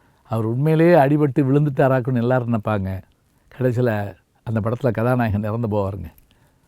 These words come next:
அந்த படம் சூப்பர் ஹிட் படமா வந்தது. அதுக்கு காரணம் என்ன என்றால், சிவாஜி என்ற ஒற்றை மனிதன், பாலமுருகன் என்கின்ற அந்த வசனகர்த்தாவுடைய வசனம், கண்ணதாசனுடைய பாடல்கள்,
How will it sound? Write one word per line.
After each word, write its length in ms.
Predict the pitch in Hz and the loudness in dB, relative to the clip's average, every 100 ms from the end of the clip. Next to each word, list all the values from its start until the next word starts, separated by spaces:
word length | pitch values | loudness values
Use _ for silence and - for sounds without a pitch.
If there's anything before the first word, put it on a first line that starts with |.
| _ _ - | _ _ -8
அந்த 140 | 107 | -6
படம் 500 | 107 127 135 98 - _ | 0 2 2 0 -6 _
சூப்பர் 360 | - 147 156 | -10 0 2
ஹிட் 240 | 135 127 131 | 2 0 -2
படமா 280 | 113 113 | 0 0
வந்தது. 360 | 110 104 98 101 _ _ _ _ _ _ _ | -2 -2 -6 -8 _ _ _ _ _ _ _
அதுக்கு 300 | 120 110 127 | -6 -4 0
காரணம் 280 | 139 156 127 | 0 0 0
என்ன 400 | 117 110 101 90 - | 0 -2 -4 -8 -6
என்றால், 400 | 107 107 104 87 _ _ _ _ _ | -4 -2 -2 -6 _ _ _ _ _
சிவாஜி 540 | _ - 131 151 160 147 | _ -4 4 6 6 4
என்ற 300 | 127 113 107 | 0 0 -2
ஒற்றை 360 | 117 127 170 | -2 -4 -2
மனிதன், 400 | 147 120 110 98 - - _ _ _ _ _ _ _ _ _ - | 0 0 -2 -6 -12 -20 _ _ _ _ _ _ _ _ _ -4
பாலமுருகன் 560 | 117 143 160 143 127 123 | 2 6 6 4 2 0
என்கின்ற 640 | 117 113 107 107 98 90 - | 0 -2 -2 -2 -4 -4 -8
அந்த 260 | 113 110 110 | -4 -2 -2
வசனகர்த்தாவுடைய 760 | - 156 135 - 117 113 110 | 0 0 0 0 -2 0 -2
வசனம், 420 | 107 101 120 90 - _ _ _ _ _ _ _ _ _ _ _ _ _ _ - | -6 -4 -2 -2 -8 _ _ _ _ _ _ _ _ _ _ _ _ _ _ -6
கண்ணதாசனுடைய 760 | 127 160 170 143 139 117 110 101 | 0 4 4 4 0 -2 0 -2
பாடல்கள், 500 | 120 135 135 92 95 | 2 2 2 0 -6